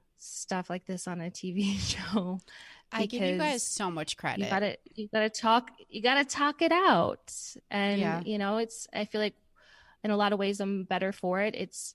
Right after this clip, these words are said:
Speaker 1: you know, it can be a little disturbing when I stop and think
Speaker 2: <laughs>
Speaker 1: how many people see these things, but, you know, I, it, at the end of the day, it also helps a lot of people that, 'cause it's very relatable. So I don't, I, while there's sometimes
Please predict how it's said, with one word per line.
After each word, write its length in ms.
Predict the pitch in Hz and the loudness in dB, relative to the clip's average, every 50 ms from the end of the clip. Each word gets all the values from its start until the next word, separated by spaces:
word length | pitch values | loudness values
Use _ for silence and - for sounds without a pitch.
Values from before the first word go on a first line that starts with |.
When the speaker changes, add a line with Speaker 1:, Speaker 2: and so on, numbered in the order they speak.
| _ - | _ -8
Speaker 1:
you 140 | 208 208 190 | -6 -4 -4
know, 160 | 185 180 180 | -2 -2 -4
it 140 | - 196 - | -4 -4 -4
can 120 | - 202 | -4 -4
be 160 | 196 202 196 196 | -2 -2 0 0
a 40 | 202 | 0
little 140 | 196 190 180 | 0 -2 -4
disturbing 480 | 190 190 - - 185 185 180 196 190 | -4 -6 -4 -2 -2 0 0 0 -2
when 100 | 190 185 | -2 -2
I 60 | 185 | -4
stop 320 | 190 - - 180 180 185 - | -4 -4 -2 -2 -2 -2 -2
and 120 | 190 190 | -6 -8
think 320 | - 190 175 180 190 - - - 202 - - - | -6 -8 -8 -8 -10 -12 -12 -12 -12 -12 -12 -16
Speaker 2:
<laughs> 260 | - _ _ _ - | -20 _ _ _ -10
Speaker 1:
how 180 | 190 196 196 190 | -6 -4 -2 -2
many 180 | 190 185 190 | -2 -4 -4
people 600 | 185 - 185 180 - - 185 180 185 196 208 _ _ | -6 -6 -6 -8 -4 -4 -4 -4 -4 -4 -8 _ _
see 340 | - - - - 196 190 196 | -20 -16 -10 -6 -4 -4 -4
these 220 | 190 208 214 214 - | -2 -4 -4 -4 -2
things, 360 | - 226 220 233 233 214 - | 0 0 2 0 -2 -4 -6
but, 300 | _ - 185 180 - - _ | _ -4 -2 -2 -4 -6 _
you 160 | - 196 196 185 | -8 -6 -6 -4
know, 240 | 175 175 185 190 - - - - - - | -4 -4 -6 -6 -10 -12 -14 -8 -2 0
I, 80 | 226 | 0
it, 220 | 214 - 233 220 - | 0 2 0 0 2
at 160 | 247 254 247 | 2 2 2
the 80 | 311 | 2
end 100 | 349 370 | 0 0
of 60 | 381 320 | 0 2
the 40 | 349 | 2
day, 40 | 349 | 4
it 100 | 330 311 | 4 4
also 220 | 311 294 - 359 | 2 4 2 2
helps 360 | 320 - 262 262 269 - - | 2 4 2 0 0 0 0
a 40 | 269 | 2
lot 140 | 220 175 180 | 4 4 4
of 100 | 175 - | 2 -2
people 360 | - 185 - - 170 175 175 | -6 -10 -6 -4 -4 -4 -2
that, 180 | 185 185 - - | -4 -6 -8 -6
'cause 180 | - 226 196 | -6 -6 -4
it's 320 | 190 190 - - - - - _ | -6 -8 -8 -10 -14 -16 -12 _
very 200 | - 190 196 208 | -4 -2 0 0
relatable. 580 | 202 208 196 240 254 247 - - - - - - | 0 0 0 0 -2 -2 -4 -6 -10 -10 -12 -12
So 440 | - - 185 190 185 180 180 180 - - - - - - - - - | -8 -4 -4 -2 -2 -2 -2 -4 -6 -10 -20 -20 -20 -20 -20 -12 -4
I 80 | - 220 | -2 2
don't, 260 | 226 240 247 240 - - _ - - - - | 4 4 4 2 0 -4 _ -16 -14 -12 -12
I, 180 | - - - 185 190 | -10 -8 -8 -4 -2
while 360 | 220 220 226 226 233 233 220 | 2 4 6 6 6 6 6
there's 220 | 240 240 233 - | 4 2 2 2
sometimes 800 | - 233 233 240 240 - 226 208 214 214 220 220 208 - - - | 2 2 2 2 2 2 2 2 4 4 2 2 0 -2 -8 -12